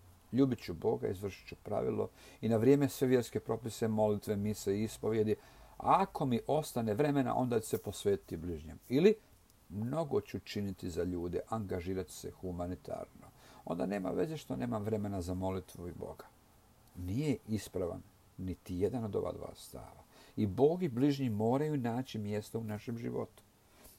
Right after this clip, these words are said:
Iz ljubavi prema Bogu proizilazi naša ljubav prema bližnjemu. Bez njega ta ljubav je u opasnosti da postane sebična,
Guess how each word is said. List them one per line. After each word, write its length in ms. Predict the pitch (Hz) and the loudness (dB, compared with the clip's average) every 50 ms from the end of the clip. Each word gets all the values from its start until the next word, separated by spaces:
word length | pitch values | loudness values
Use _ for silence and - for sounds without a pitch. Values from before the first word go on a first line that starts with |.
| - - | -4 0
Iz 240 | 123 123 113 104 107 | 2 2 4 2 2
ljubavi 300 | 127 147 151 160 143 - | 0 2 4 4 4 4
prema 240 | - 127 123 131 | 2 -2 -2 -2
Bogu 400 | 123 131 165 185 175 147 127 107 - - - - - - - | -4 2 4 4 4 4 2 0 -2 -4 -10 -20 -20 -16 -6
proizilazi 560 | - 110 104 104 95 95 104 104 101 90 98 | -2 2 2 2 2 2 2 2 2 2 0
naša 240 | 98 95 90 - 98 | -2 -4 -4 -4 -4
ljubav 220 | 101 98 98 98 | -2 -2 -2 -2
prema 240 | - - 117 120 123 | -4 -4 -8 -8 -8
bližnjemu. 540 | 123 127 147 143 127 110 - 85 - - - - - - - - - - | -8 -8 -8 -8 -10 -10 -12 -12 -14 -14 -18 -20 -20 -20 -20 -20 -14 -4
Bez 340 | 95 101 170 202 214 202 185 | 4 8 10 12 12 10 8
njega 240 | 208 190 185 - - - - | 2 -2 -2 -4 -8 -6 -2
ta 120 | - 107 | -2 0
ljubav 320 | 107 110 113 113 117 110 | 0 0 0 0 0 0
je 80 | 110 107 | 2 2
u 80 | 104 101 | 0 0
opasnosti 800 | 92 - - - 131 147 160 156 - - 160 156 147 - - 123 | -2 -4 -4 -2 -2 -2 -2 -4 -4 -6 -6 -6 -4 -4 -2 -2
da 120 | 113 113 | -2 -2
postane 580 | - - 117 113 107 - - 107 101 95 90 87 | -2 0 2 2 2 2 -2 -4 -6 -4 -6 -8
sebična, 680 | - - - - 117 120 127 143 139 - - 80 82 | -8 -4 -2 0 0 2 0 -2 -2 -4 -4 -4 -4